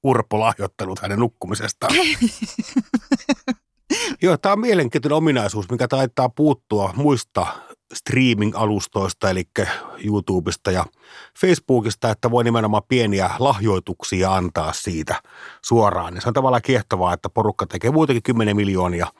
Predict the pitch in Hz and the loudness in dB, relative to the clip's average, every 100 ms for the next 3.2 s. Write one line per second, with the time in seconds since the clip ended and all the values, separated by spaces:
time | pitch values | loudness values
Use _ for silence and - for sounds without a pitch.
0 | - - - _ 113 101 92 - 101 98 | -20 -20 -20 _ 0 0 -2 -2 -2 -2
1 | 92 87 90 101 _ - 82 82 92 90 | -2 -2 -2 -4 _ -6 -4 -2 0 0
2 | 98 - - - _ _ _ _ 226 226 | -2 -2 -2 -2 _ _ _ _ 4 4
3 | 208 | 2